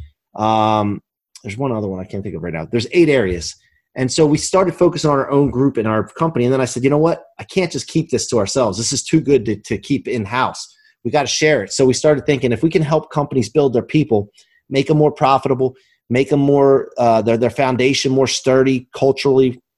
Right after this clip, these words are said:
way, way better, this, this has some value to it. So we started the company People Building Inc, and we're starting right now to reach out to companies and start counseling and consulting them on bu-, building their people.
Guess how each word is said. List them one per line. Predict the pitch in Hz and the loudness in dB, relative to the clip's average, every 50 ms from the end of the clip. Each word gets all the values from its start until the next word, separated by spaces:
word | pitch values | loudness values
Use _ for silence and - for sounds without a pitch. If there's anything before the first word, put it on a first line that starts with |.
| _ _ _ _ _ _ _ | _ _ _ _ _ _ _
way, | 113 107 123 135 135 113 92 - | -4 0 0 2 0 0 -2 -4
way | 113 120 127 120 | -2 0 0 2
better, | 123 120 120 123 127 120 - _ _ _ _ _ _ _ _ _ _ _ _ _ _ _ _ | 2 2 2 2 0 -2 -4 _ _ _ _ _ _ _ _ _ _ _ _ _ _ _ _
this, | - 147 139 - - | -2 -2 -2 -2 -4
this | - - 131 120 - | -4 -2 -2 -2 0
has | 131 147 147 135 - | 0 0 0 0 -2
some | 131 120 | -4 -4
value | 107 117 123 139 160 147 117 | 0 0 0 2 2 0 -2
to | 92 - 107 98 85 | -2 -4 -4 -4 -4
it. | - - _ _ _ | -6 -8 _ _ _
So | - - 131 | -2 0 2
we | 123 | 2
started | 117 - 151 151 147 127 | 2 2 2 0 2 0
the | 131 | -2
company | - 147 160 165 156 139 | -2 -2 -2 0 -2 -4
People | 131 - 135 127 135 123 | -4 -4 -4 -4 -2 2
Building | 131 135 135 131 127 127 | 2 4 4 4 2 2
Inc, | 147 190 196 - - - | 0 0 -2 -4 -6 -4
and | 107 110 110 110 110 113 | -4 -2 -2 -2 0 0
we're | 123 120 | 0 0
starting | - - - 143 135 123 117 123 | -2 -2 0 0 0 0 0 -2
right | 135 135 | -2 -2
now | 135 139 143 | 0 -2 -2
to | 131 131 117 | -2 -4 -4
reach | 123 131 127 - | -6 -4 -4 -4
out | 139 123 | -4 -4
to | - 123 | -6 -8
companies | - - 131 127 143 143 131 117 | -8 -8 -6 -4 -4 -4 -2 -4
and | 110 104 | -6 -6
start | - - 120 117 - | -2 -2 -2 -2 -2
counseling | - 127 120 117 - - 131 127 120 113 107 | -2 -2 -2 -2 -4 -4 -4 -2 -2 0 -2
and | 101 98 - | -2 -4 -6
consulting | - 101 - - 127 120 117 - 113 | -8 -8 -6 -4 -4 -4 -2 -4 -4
them | 107 104 104 101 | -4 -4 -4 -4
on | 98 92 | -6 -2
bu-, | - 117 110 - | -2 -2 -2 0
building | - 120 117 107 104 101 | 0 0 0 0 -2 -4
their | 98 95 | -6 -6
people. | - - 117 110 - - | -6 -6 -6 -6 -8 -12